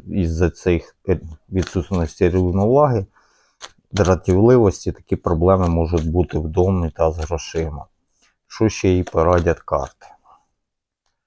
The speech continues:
Ага, ще їй порадять, тут ще їй королева кубків така є.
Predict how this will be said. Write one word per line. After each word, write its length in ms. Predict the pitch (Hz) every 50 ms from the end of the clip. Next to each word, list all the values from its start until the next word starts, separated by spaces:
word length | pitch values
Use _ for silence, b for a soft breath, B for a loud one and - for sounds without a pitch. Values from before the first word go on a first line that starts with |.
| _ _ _ _ _ -
Ага, 500 | 80 78 76 82 98 107 104 87 73 69
ще 220 | - - - - 92
їй 120 | 90 87
порадять, 580 | 85 - - 95 90 95 95 95 92 92 82 -
тут 280 | - 92 85 - 82
ще 160 | - - - 95
їй 260 | 92 95 90 87 _ _ _
королева 560 | - 95 - 95 92 95 95 95 92 92 90
кубків 560 | - _ - - 131 123 - - - - 73
така 280 | - - _ - - 78
є. 300 | 78 76 76 73 69